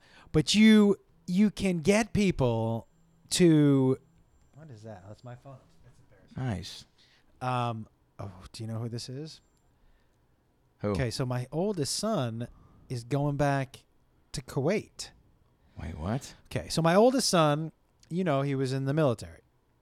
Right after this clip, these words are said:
Speaker 1: He did boots on the ground in Afghanistan and all that shit. Okay? And, but he got out of the military, and, um, he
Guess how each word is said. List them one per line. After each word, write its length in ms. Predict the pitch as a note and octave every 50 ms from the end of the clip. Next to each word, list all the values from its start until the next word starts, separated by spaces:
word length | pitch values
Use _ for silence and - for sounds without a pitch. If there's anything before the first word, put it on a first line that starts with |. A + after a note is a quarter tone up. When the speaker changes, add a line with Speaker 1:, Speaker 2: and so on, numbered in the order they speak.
| _ _ _ _ _ _ -
Speaker 1:
He 100 | C3 D3
did 160 | C3+ C#3+ B2
boots 200 | B2+ C#3 C3 -
on 60 | D3 C3
the 60 | C3
ground 280 | A#2+ C3 B2+ B2+ B2 B2
in 60 | A#2+
Afghanistan 500 | A#2 - - C3 B2+ B2 A#2+ - B2+ A#2+
and 80 | A#2+
all 120 | B2+ B2+ A#2+
that 120 | G2+ F2+
shit. 240 | - - F2 - - _ _ _ _ _ _ _ _ _ _ _ _ _ _ _ _ _ _ _ _ _ B2
Okay? 380 | - - C3 A#2+ B2 C3 - _ _ _ _ _ -
And, 100 | B2+ B2
but 100 | C#3 D3
he 60 | D3+
got 140 | C#3+ D#3+ D#3
out 180 | E3+ F#3+ A3+ B3
of 60 | C4
the 60 | G#3
military, 680 | D#3 C#3+ C3 A#2 G#2+ G#2+ - A2 G2+ F#2+ F#2+ A2 C3 B2 _ _ _ _ _ _ _ _ _ _ _ _
and, 400 | C3+ C3+ C3+ C3+ C3 B2+ B2+ B2
um, 580 | B2+ B2 B2 B2 A#2+ A#2+ A#2+ A#2+ A#2+ A#2+ A#2+ A#2
he 800 | A#2+ - - - D3+ D3 C#3 C#3 C3+ C3+ C3+ C3+ C3+ C3+ C3+